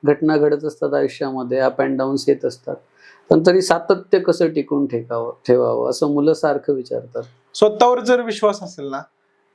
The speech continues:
Speaker 2: तर यश भेटतं असं मला वाटतं, आणि स्वतःवरचा विश्वास कधी कमी नाही झाला पाहिजे. एक वेळ तुमचा गाव, गावाचा तुमच्यावरनं विश्वास उडला तरी चालेल, घरच्यांचा उडला तरी चालेल, पण स्वतःचा स्वतःवरनं विश्वास कधी नाही उडला पाहिजे.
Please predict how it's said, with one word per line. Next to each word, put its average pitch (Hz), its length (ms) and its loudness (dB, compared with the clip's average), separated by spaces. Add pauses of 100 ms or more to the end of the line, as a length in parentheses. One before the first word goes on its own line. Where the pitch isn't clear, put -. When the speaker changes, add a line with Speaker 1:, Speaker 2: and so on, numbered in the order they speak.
(100)
Speaker 2:
तर 208 160 6
यश 220 320 2
भेटतं 208 440 2 (180)
असं 151 200 -2
मला 180 200 4
वाटतं, 165 400 -2 (760)
आणि 156 220 4
स्वतःवरचा 214 520 4
विश्वास 226 440 2
कधी 208 200 2
कमी 190 260 0
नाही 170 160 -2
झाला 143 180 -2
पाहिजे. 139 300 -2
एक 180 140 0
वेळ 233 240 0
तुमचा 220 380 0 (680)
गाव, 208 420 4
गावाचा 202 420 4
तुमच्यावरनं 208 480 -2
विश्वास 196 340 -2
उडला 170 220 2
तरी 165 160 -4
चालेल, 165 360 0 (480)
घरच्यांचा 196 500 4
उडला 202 260 4
तरी 180 160 -2
चालेल, 175 260 -2
पण 180 160 -10
स्वतःचा 196 480 0
स्वतःवरनं 180 560 -4
विश्वास 165 320 0
कधी 147 220 -2
नाही 143 140 -2
उडला 131 260 0
पाहिजे. 127 240 -4